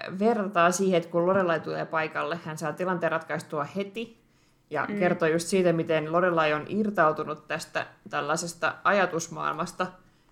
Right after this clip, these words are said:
Speaker 1: sellaisessa
Speaker 2: Mm.
Speaker 1: niin kuin tärkeässä kehitysvaiheessa itse. Ja hän on kasvanut eri suuntaan ja hän on oppinut toimimaan oikeassa maailmassa oikeiden ihmisten kanssa.
Speaker 2: Mm.
Speaker 1: Ja sitten kans tää, kans tää Cosmo Girl,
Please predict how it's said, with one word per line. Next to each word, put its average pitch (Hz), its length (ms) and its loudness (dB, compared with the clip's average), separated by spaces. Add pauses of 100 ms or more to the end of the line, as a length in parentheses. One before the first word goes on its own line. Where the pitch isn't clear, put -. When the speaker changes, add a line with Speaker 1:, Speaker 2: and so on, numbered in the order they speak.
(340)
Speaker 1:
sellaisessa 156 540 0
Speaker 2:
Mm. 226 200 0
Speaker 1:
niin 147 140 -10
kuin 151 280 -10
tärkeässä 165 440 2
kehitysvaiheessa 165 1120 0
itse. 165 380 -4 (480)
Ja 147 180 -2
hän 156 180 -4
on 151 80 -4
kasvanut 180 380 0
eri 240 240 4
suuntaan 175 460 -4
ja 147 60 0
hän 151 260 -12
on 131 180 -10 (300)
oppinut 170 500 -2
toimimaan 156 560 2
oikeassa 180 480 2
maailmassa 233 480 0
oikeiden 240 320 -2
ihmisten 254 380 -4
kanssa. 226 460 -4 (680)
Speaker 2:
Mm. 208 140 -4
Speaker 1:
Ja 202 60 0
sitten 214 300 2
kans 208 300 0
tää, 196 640 2 (100)
kans 226 260 2
tää 202 200 0
Cosmo 196 580 0
Girl, 160 440 -2